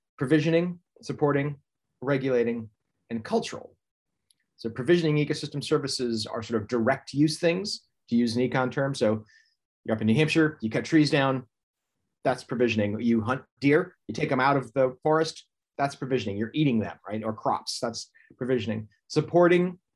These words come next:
which is increasingly being taken out of the framework, are the sort of underpinning ecological processes that make all of that possible. Primary productivity, photosynthesis, that sort of thing.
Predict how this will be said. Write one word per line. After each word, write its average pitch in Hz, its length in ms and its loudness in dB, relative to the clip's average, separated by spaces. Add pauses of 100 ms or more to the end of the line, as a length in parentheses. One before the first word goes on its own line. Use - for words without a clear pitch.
(460)
which 131 160 -4
is 139 100 -2
increasingly 135 720 0
being 117 160 0
taken 110 360 -6
out 175 280 -2 (160)
of 147 100 -10
the 160 60 -4
framework, 175 480 -2 (400)
are 139 80 -2
the 135 60 -2
sort 139 140 2
of 135 120 -6
underpinning 143 640 2
ecological 135 560 -2
processes 170 640 -2
that 113 100 0
make 123 220 -2
all 123 100 0
of 120 60 -4
that 117 200 -6
possible. 180 520 -4 (680)
Primary 135 300 2
productivity, 123 580 0
photosynthesis, 113 760 -4
that 117 160 -4
sort 113 180 -8
of 101 80 -12
thing. 110 260 -8